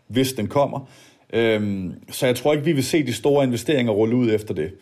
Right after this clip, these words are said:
Jeg tror til gengæld, at vi vil se nogle virksomheder,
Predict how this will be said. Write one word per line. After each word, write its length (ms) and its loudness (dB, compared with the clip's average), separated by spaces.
Jeg 100 -2
tror 180 0
til 160 -4
gengæld, 400 2
at 100 0
vi 80 0
vil 140 -2
se 220 0
nogle 320 0
virksomheder, 580 0